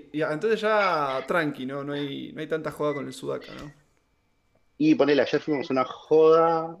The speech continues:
Speaker 2: de cubanos, que bueno, salsa, bachata, todo eso, que yo no, no, no pego una.
Speaker 1: Claro.
Speaker 2: Por ahí un cuarteto, una cumbia te bailo, pero ya salsa, bachata, que te, te técnica y saber,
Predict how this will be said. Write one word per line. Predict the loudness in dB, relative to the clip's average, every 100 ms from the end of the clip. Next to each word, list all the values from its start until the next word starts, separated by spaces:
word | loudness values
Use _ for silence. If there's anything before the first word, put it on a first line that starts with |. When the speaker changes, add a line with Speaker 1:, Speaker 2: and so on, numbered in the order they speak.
| -6
Speaker 2:
de | -2 0 0 -2 -4 -4
cubanos, | 0 4 4 4 2 -2
que | -2
bueno, | -2 -2 -4
salsa, | -4 -4 -4 -10
bachata, | -10 -8 -4 -4 -4 -8
todo | -4
eso, | -4 -4
que | -10
yo | -10
no, | -12
no, | -12 -16 _ _ _ -20 -20 -18
no | -12
pego | -6 -2 2 2
una. | 2 0 -4
Speaker 1:
Claro. | -6 -8
Speaker 2:
Por | -2
ahí | -2
un | -2
cuarteto, | -4 -2 -2 -2
una | -4
cumbia | -4 0 2
te | 0
bailo, | -2 -2 -4
pero | -8 -12
ya | -10 -8
salsa, | -8 -10 -12
bachata, | -12 -10 -10
que | -10
te, | -12
te | -10 -10
técnica | -8 -8 -8 -8
y | -8
saber, | -6 -2 0 0